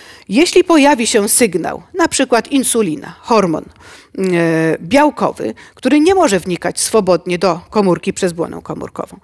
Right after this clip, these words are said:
I teraz w błonie komórkowej znajdują się też takie białka, które nazywamy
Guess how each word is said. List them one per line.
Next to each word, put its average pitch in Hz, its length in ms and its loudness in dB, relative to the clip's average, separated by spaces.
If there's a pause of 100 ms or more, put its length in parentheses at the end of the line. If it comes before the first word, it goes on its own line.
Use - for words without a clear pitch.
(260)
I 202 100 -2
teraz 214 220 2
w 190 60 -8
błonie 349 340 2
komórkowej 226 600 2
znajdują 220 440 0
się 190 200 -4
też 185 220 -6
takie 170 220 -14
białka, 180 500 -2
które 190 240 -6
nazywamy 180 500 -2